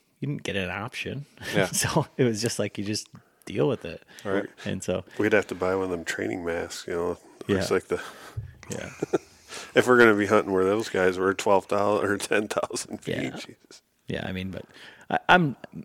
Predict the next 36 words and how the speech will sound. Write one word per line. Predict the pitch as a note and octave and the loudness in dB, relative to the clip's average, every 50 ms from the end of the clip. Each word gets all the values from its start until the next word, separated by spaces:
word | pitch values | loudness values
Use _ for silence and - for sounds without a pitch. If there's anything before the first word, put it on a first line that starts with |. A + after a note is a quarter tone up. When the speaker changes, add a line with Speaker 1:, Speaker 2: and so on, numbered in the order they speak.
| _ _ _ _ _ _ - | _ _ _ _ _ _ -12
Speaker 1:
that, | A2 G#2+ G2+ B2 B2+ C#3+ D3+ - - | -8 0 2 4 4 4 2 0 -4
that | - G#2+ A#2+ B2 B2+ C#3 - - | -4 0 2 2 2 2 2 2
portion | - C#3 C3+ C3 - C3 B2+ | 2 2 2 2 2 2 4
of | B2 A#2 | 4 6
it, | B2 A#2+ - - _ _ _ - - | 6 4 4 0 _ _ _ -18 -10
and | - A2 G#2 G2+ | -8 -4 -4 -4
I, | G2+ - - - | -4 -6 -6 -6
and | A2+ A#2 G#2+ G#2+ G2 - - | -4 -2 -2 -2 -4 -4 0
I | - B2 C#3 | 4 6 8
was | C3+ A2+ | 8 8
asking | A#2 A2 G#2 - - G#2 F#2 | 6 6 4 2 0 -4 -4
those | F2+ F2 E2+ | -4 -6 -8
questions, | - - E2+ D#2+ - - F#2 - | -6 -8 -8 -8 -8 -10 -10 -8
so | - F#2 | -8 -6
I, | F#2 F#2+ F#2+ | -6 -6 -6
I | - - F#2+ G2 F#2 F2+ - - - _ _ _ _ - | -6 -8 -8 -10 -10 -10 -12 -16 -20 _ _ _ _ 4
Speaker 2:
Are | C3 | 4
you, | B2+ B2+ B2+ - _ - - - - D#3 C3+ - | 4 4 4 0 _ -14 -20 -20 -20 -10 -2 0
are | B2+ | 2
you | A#2 G#2+ | 2 2
gonna | A#2 A2 | 2 2
bring | G2+ A2+ A2+ A2+ | 2 2 2 2
your | G#2+ | 0
bikes | F2 G2 F#2 G2+ G#2+ - - | -2 0 -2 -2 -2 -2 -4
out | - C2+ - | -4 -4 -4
there? | - - - E3 - - - - - - - - | -4 -4 -4 -4 -6 -12 -18 -18 -18 -10 -2 2
Speaker 1:
Well, | A#2+ B2 B2 B2 - - - - | 4 4 6 4 4 2 -6 -6
that's, | - G#2+ A#2 A#2+ - - - - - - - B2 - _ - - - - - - | 0 2 2 2 2 0 -8 -8 -6 -4 -4 -4 -4 _ -18 -20 -18 -16 -8 0
right | A2 B2 C#3+ D3+ - | 6 8 8 8 8
now | - C#3 C3+ C3+ C3 | 6 4 4 6 8
we're | A#2+ A2+ A2 A2 G#2+ G#2+ | 10 10 10 12 10 8
in | G#2+ G2+ G2+ | 8 4 2
the | G2 F#2 E2+ | -2 -2 -6
hundred | - - - - - C#3+ C3 A#2+ A#2+ - | -10 -12 -10 -2 0 0 2 0 0 -4
percent | A2+ G2+ - A#2 G#2+ F#2+ - | -6 -4 -2 -2 -2 -2 -6
complete | - G#2 - - A2 G#2+ G2+ G2 | -12 -10 -6 -2 0 0 0 -2